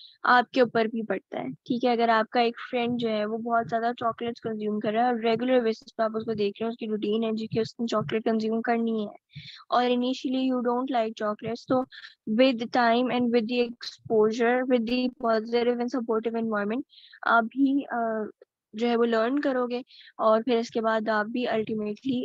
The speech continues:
आपकी food preference भी develop हो जाएगी for that kind of food। So conclusion is that there is an invol-, involvement of biological tendencies and environmental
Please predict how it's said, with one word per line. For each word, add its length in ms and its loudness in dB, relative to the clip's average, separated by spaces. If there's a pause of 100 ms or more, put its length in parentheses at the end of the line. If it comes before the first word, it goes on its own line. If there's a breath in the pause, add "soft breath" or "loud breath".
आपकी 280 -4
food 320 0
preference 520 0
भी 80 0
develop 420 0
हो 80 0
जाएगी 280 -4
for 240 0
that 240 -2 (180)
kind 220 2
of 60 -2 (480)
food। 260 2 (3250 loud breath)
So 140 2
conclusion 800 4 (120)
is 220 0
that 300 2 (220)
there 200 2
is 180 2
an 120 0
invol-, 480 0 (200)
involvement 800 -4
of 140 0
biological 600 -2
tendencies 720 -4 (160)
and 240 -2
environmental 760 -2